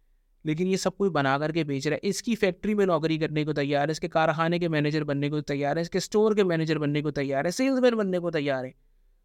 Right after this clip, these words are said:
तो भाई जूता design करके बेचने में क्या मसला है? एनआईसी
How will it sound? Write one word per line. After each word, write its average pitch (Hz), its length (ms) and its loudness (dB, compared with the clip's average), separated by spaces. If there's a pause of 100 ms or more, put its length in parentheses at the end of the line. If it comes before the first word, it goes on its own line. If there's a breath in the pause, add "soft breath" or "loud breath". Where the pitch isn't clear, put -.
(160)
तो 185 100 4
भाई 180 260 2 (280)
जूता 165 360 2
design 147 460 0
करके 160 280 0
बेचने 147 340 -2
में 147 100 -4
क्या 147 140 0
मसला 139 280 -2
है? 151 160 0
एनआईसी 147 380 -2